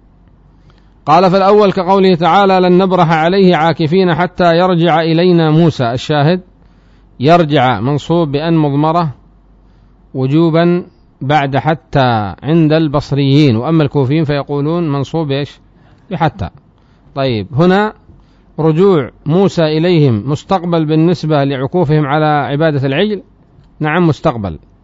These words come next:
لكن هل هو مستقبل بالنسبة لأن ما قبلها، يعني زمن التكلم، هل زمن التكلم، يعني رجوع موسى، مستقبل بالنسبة لزمن التكلم؟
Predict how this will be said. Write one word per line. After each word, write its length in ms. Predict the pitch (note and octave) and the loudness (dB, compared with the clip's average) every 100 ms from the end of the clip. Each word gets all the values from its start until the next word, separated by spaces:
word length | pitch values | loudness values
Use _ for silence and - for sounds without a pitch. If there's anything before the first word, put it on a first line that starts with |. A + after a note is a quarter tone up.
| _ _ _ _ - | _ _ _ _ -4
لكن 360 | D3 F3 E3 D3 | 0 2 2 2
هل 180 | F#3 | 4
هو 160 | G3+ F#3+ | 4 4
مستقبل 580 | E3+ - F#3+ F3+ E3 C#3 | 2 0 -2 -2 0 0
بالنسبة 540 | C#3 D#3 F3 D#3 D#3 | 0 0 0 -2 -2
لأن 1000 | C#3+ D3 C#3+ C3 - _ _ _ C3+ C#3+ | 0 -2 -4 -6 -12 _ _ _ -2 0
ما 140 | D3 | 0
قبلها، 560 | C#3+ F3 F3 D3 C#3 A2 - _ _ | 0 -2 0 0 0 -4 -12 _ _
يعني 400 | A#2+ A#2 C#3 C3 | -8 -2 -2 -2
زمن 280 | A#2+ D#3 E3+ | -2 0 0
التكلم، 600 | C#3+ - D3 E3+ C#3+ G2+ - - - _ - - - | 0 -4 -4 -2 -2 -4 -6 -18 -20 _ -20 -20 -18
هل 200 | - D#3 | -4 -2
زمن 260 | E3 E3+ F3 | 0 2 0
التكلم، 640 | D3+ D3 E3+ E3+ D3+ A2 F2 _ _ _ _ _ _ _ - | 0 -4 -4 -2 0 -2 -6 _ _ _ _ _ _ _ -8
يعني 380 | C3+ C#3+ D3 C3+ | -2 0 2 2
رجوع 320 | C3+ D#3 D#3 | 0 0 0
موسى، 420 | E3+ E3 - A#2+ | 0 0 -2 -6
مستقبل 540 | A2+ C3 - E3+ E3+ D3+ | -6 -6 -4 -4 -2 -2
بالنسبة 320 | D#3 D3 D#3 | -2 -2 -2
لزمن 260 | D#3 E3 | -2 -2
التكلم؟ 520 | D#3 - C#3+ E3+ G3+ | -2 -4 -2 0 -2